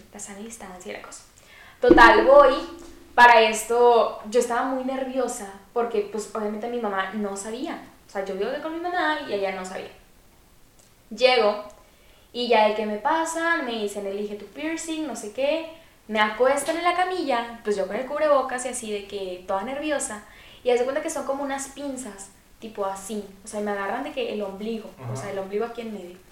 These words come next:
Speaker 1: Y de la nada me dice que ya va, no sé qué, eh, que le da. Y luego le empieza a dar vueltas para que pase. Y yo así de que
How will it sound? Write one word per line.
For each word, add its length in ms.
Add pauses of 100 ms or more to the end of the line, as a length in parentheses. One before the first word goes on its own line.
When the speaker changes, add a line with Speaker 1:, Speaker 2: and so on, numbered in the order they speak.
(580)
Speaker 1:
Y 100
de 60
la 100
nada 220
me 100
dice 260
que 120
ya 160
va, 260
no 80
sé 140
qué, 420
eh, 320
que 140
le 100
da. 340 (400)
Y 60
luego 220
le 160
empieza 360
a 40
dar 100
vueltas 300
para 160
que 100
pase. 340
Y 40
yo 100
así 160
de 140
que 260